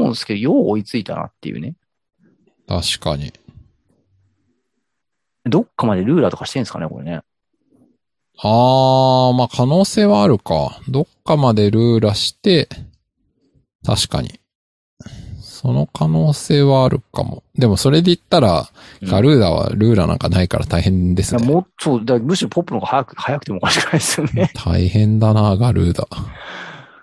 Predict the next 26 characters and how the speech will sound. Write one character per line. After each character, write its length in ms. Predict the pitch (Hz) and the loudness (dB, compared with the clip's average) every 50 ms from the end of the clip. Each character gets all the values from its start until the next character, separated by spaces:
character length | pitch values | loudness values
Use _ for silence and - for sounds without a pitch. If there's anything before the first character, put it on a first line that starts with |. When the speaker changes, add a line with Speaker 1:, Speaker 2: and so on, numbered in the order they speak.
| _ _ _ _ | _ _ _ _
Speaker 1:
ガ 160 | - - 147 156 | -8 -4 -2 -2
ル 120 | 185 190 | -2 -2
ー 20 | |
ダ 120 | 170 127 117 | -2 -2 0
よ 180 | 131 160 151 | 0 0 0
う 40 | 123 | -2
飛 140 | - 104 98 | -2 -4 -6
ん 60 | 92 | -6
で 80 | 87 90 | -6 -6
ま 100 | 107 107 | -8 -8
す 100 | - - | -10 -14
よ 80 | - | -16
ね。 300 | - 64 62 60 - - _ _ _ _ _ _ _ _ _ | -14 -14 -14 -16 -16 -20 _ _ _ _ _ _ _ _ _
Speaker 2:
ガ 220 | - - 90 85 | -8 -6 -4 -4
ル 100 | 85 87 | -4 -4
ー 200 | 90 92 92 90 | -4 -4 -4 -4
ダ、 420 | - - 80 82 85 80 - 110 _ | -4 -4 -4 -4 -4 -6 -8 -10 _
か 120 | - - 98 | -10 -6 -4
わ 100 | 92 90 | -4 -4
い 60 | 87 | -6
そ 140 | - - - | -6 -10 -12
う 20 | - | -12
っ 20 | |
す。 480 | - - - - - - - - - - - _ _ _ _ _ _ _ _ - | -12 -14 -14 -14 -14 -14 -14 -14 -14 -16 -18 _ _ _ _ _ _ _ _ -6
Speaker 1:
ね 300 | 101 92 87 76 65 - | -4 -4 -4 -4 -6 -10
え。 40 | - | -16